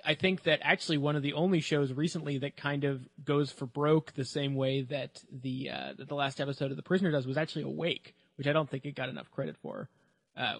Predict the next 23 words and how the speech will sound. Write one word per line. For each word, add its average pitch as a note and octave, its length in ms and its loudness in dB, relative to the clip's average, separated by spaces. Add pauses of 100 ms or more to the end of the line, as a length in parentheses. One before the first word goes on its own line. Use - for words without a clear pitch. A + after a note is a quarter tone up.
was B2+ 200 -8
that D3 220 4
show C3+ 220 0
went C#3+ 220 0
out C3+ 280 0
just D3 300 -2
a A2+ 80 -2 (100)
total C#3+ 540 2 (160)
balls C3+ 300 2
out C3 200 2 (360)
blaze C#3 320 0
of C3 160 -6
craziness. C3+ 680 -4 (540)
Um, - 360 -10
not B3 280 6
quite A3+ 240 10
as G3+ 100 2
crazy D#3 380 4
as B2+ 160 -4
this, C#3 300 -6
mind - 240 -8
you, D3+ 200 -8
but C3+ 140 -6